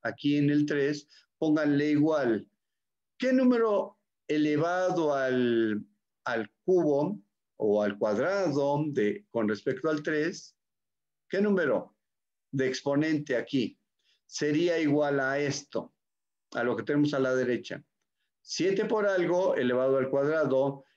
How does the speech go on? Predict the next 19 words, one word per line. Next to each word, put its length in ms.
y 520
tres 540
elevado 600
a 40
alguna, 760
alguna 840
exponente. 840
En 140
lugar 300
de 100
más, 640
le 160
ponemos 720
igual. 1300
¿Sale? 520
Tres 680
a 160
una 280
potencia 760